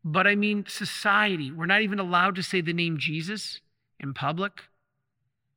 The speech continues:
Heaven forbid that there's a cross in a Catholic college,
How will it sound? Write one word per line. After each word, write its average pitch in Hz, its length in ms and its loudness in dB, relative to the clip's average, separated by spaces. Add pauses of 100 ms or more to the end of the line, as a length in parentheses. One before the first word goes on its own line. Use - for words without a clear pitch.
(280)
Heaven 208 300 2
forbid 190 840 0
that 190 160 -2
there's 165 300 -4
a 127 180 -8
cross 175 560 0
in 156 80 -4
a 139 80 -4
Catholic 180 720 2
college, 156 840 2